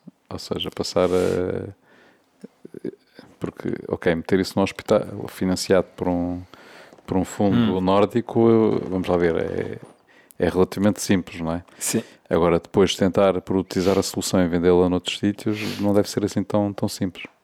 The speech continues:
Speaker 2: Já existem
Speaker 1: Ou melhor, já é mais complicado, é outra
Speaker 2: e-, existem
Speaker 1: competição.
Speaker 2: al-, existem algumas. Porque no,
Speaker 1: Ok.
Speaker 2: no, no fundo esta, esta solução dos con-, dos contentores, a vantagem que tem é que vai à fábrica já, já
Speaker 1: Claro,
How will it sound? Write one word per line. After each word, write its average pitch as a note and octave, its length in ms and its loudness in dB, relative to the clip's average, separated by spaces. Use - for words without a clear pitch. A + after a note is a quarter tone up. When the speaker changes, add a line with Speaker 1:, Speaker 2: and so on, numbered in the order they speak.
Speaker 2:
Já D3+ 200 4
existem F3 480 4
Speaker 1:
Ou F3+ 80 4
melhor, F#2 180 6
já F2+ 100 2
é G2+ 40 4
mais G#2 160 2
complicado, - 520 -2
é F2+ 40 2
outra A3+ 220 2
Speaker 2:
e-, A#3 60 2
existem F#3+ 320 4
Speaker 1:
competição. F#3 80 6
Speaker 2:
al-, F3 160 6
existem E3 360 2
algumas. C#3 600 4
Porque - 220 -2
no, F#3+ 200 6
Speaker 1:
Ok. E3+ 80 4
Speaker 2:
no, E3 180 6
no E3 100 4
fundo D3+ 220 4
esta, D3+ 180 4
esta C#3 240 4
solução C3+ 380 0
dos G#2+ 100 -8
con-, B2 220 -4
dos A#2 340 -2
contentores, B2+ 560 -2
a C3+ 60 4
vantagem C#3 440 2
que C#3 60 -8
tem D#3 280 2
é D#3 40 -4
que E3+ 260 -4
vai C#3 220 4
à C3+ 60 2
fábrica C#3 400 4
já, C#3+ 420 4
já C#3 540 2
Speaker 1:
Claro, F#2 200 2